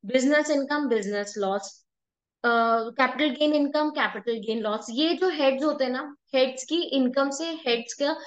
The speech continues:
set off की बात कर रहे हैं। तो यहाँ पर बताया गया है कि जो house property loss है वो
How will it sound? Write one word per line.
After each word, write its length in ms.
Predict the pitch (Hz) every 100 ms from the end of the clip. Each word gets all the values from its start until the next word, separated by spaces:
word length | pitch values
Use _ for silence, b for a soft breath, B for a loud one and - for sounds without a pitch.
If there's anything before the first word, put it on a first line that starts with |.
| B _
set 320 | - 254 254
off 160 | 247 -
की 100 | 302
बात 280 | 226 214 220
कर 120 | 202
रहे 180 | 170 185
हैं। 200 | 185 180 - B -
तो 60 |
यहाँ 260 | 311 320 302
पर 160 | 302 311
बताया 440 | 254 240 233 277
गया 160 | 277 302
है 80 |
कि 120 | 294 311
जो 200 | 349 349
house 360 | - 226 262
property 460 | - 294 320 320 330
loss 380 | 269 226 233 254
है 100 | 262
वो 560 | 214 233 269 349 -